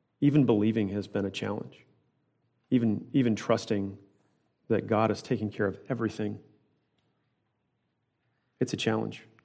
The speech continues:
I know it has been for me at times. Our work is to believe. This work, in my notes I put air quotes, this work, because it's, it's such a, we're not supposed to ever say works in relation to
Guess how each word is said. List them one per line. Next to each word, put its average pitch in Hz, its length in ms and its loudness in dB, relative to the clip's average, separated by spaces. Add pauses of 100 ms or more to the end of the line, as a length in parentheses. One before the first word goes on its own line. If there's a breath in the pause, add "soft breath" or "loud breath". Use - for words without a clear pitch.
I 123 80 2
know 120 100 6
it 110 60 0
has 113 140 0
been 107 160 -2
for 107 120 -8
me 107 120 -2
at 101 100 -6
times. 98 380 -12 (1300)
Our 120 100 4
work 123 260 2
is 117 120 -2
to 120 100 -4
believe. 107 460 -2 (1800)
This 123 400 2
work, 131 480 2 (500)
in 113 80 2
my 107 120 2
notes 104 300 0
I 110 40 -4
put - 320 -10 (140)
air 104 80 -12
quotes, - 320 -12
this 110 260 -12
work, 110 420 -4
because 92 380 -10
it's, - 320 -12 (300)
it's 104 120 -14
such 123 200 0
a, 113 60 2 (200)
we're 127 100 2
not 135 140 4
supposed - 220 -2
to - 80 2
ever 120 160 0
say 120 180 2
works 107 380 0
in 104 80 -4
relation 101 400 -6
to 113 200 -12